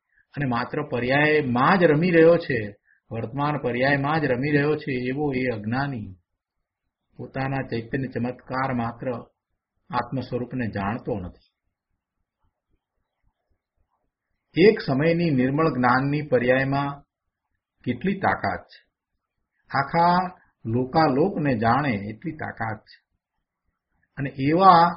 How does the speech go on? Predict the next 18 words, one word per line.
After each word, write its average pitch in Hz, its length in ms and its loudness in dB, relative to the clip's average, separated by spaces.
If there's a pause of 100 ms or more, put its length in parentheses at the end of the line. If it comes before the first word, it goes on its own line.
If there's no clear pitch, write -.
(120)
એ 147 140 -6
જ્ઞાન 127 380 2
સ્વભાવના 139 1200 0
સામર્થ્યથી 131 800 -4 (680)
ભરેલો 117 500 2
છે. - 180 -12 (1300)
એક 214 280 8
સમયની 127 520 -2
પર્યાય, 98 420 -6 (140)
સર્વજ્ઞ 127 480 -8
ભગવાન, 120 460 0 (1800)
તીર્થંકર 127 440 -4
ભગવાન, 127 480 2
કેવળી 123 400 -2
ભગવાન 123 380 2 (640)
એક 190 260 2 (120)
સમયની 170 600 2
અંદર 127 360 0